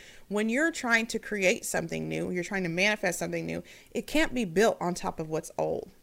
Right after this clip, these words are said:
It has to be demolitioned, what's already there, in order for new to be able to be created. Because, like, let's look at it like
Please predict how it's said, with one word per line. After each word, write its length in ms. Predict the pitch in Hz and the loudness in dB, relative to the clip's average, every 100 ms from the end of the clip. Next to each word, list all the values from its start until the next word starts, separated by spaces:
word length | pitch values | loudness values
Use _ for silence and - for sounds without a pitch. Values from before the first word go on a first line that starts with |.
| _ _ _ _ _ _ _ - | _ _ _ _ _ _ _ 2
It 180 | 185 - | 2 2
has 320 | 208 208 - | 2 0 2
to 120 | 226 | -2
be 340 | 180 180 180 - - - - - | -2 -4 -6 -10 -18 -20 -20 -2
demolitioned, 760 | 180 180 165 180 - 160 170 - | 2 2 4 2 2 -8 -10 -10
what's 260 | - 170 - | -2 -2 0
already 280 | 156 165 170 | -2 -2 2
there, 380 | 165 165 147 - | 2 2 0 -2
in 140 | 170 170 | -2 0
order 280 | 165 165 170 | 0 2 -2
for 480 | - 170 160 170 - | -2 0 2 0 -6
new 380 | 170 165 165 165 | -4 -2 -2 -4
to 140 | 170 | -4
be 160 | 160 160 | 0 0
able 240 | 156 156 | 0 -2
to 140 | - 165 | -4 -4
be 280 | 156 156 - - | -4 -6 -10 -14
created. 580 | - 190 180 175 143 - - - - | -4 2 4 6 4 0 -6 -16 -12
Because, 260 | - 233 202 | -4 0 4
like, 120 | 196 | 6
let's 180 | 220 226 | 4 4
look 160 | 240 226 | 4 8
at 160 | 196 | 8
it 80 | 180 | 8
like 460 | 175 175 170 165 | 8 8 8 4